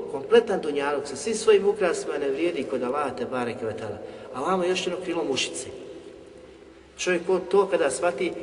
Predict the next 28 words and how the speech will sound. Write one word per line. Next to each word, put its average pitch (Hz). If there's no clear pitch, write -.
onda, 175
znači, 135
shvatio 170
je 135
veliku 156
stvar 180
na 135
koju 185
može 175
da, 180
onaj, 143
odgovori 160
zašto 185
njima 160
dato 135
to, 160
a 113
muslimanima 127
nije. 104
Drugo, 170
vlast 208
i 185
nadmoć 190
na 156
dunjalku 160
Allah 180
dželle 160
šanuhu 170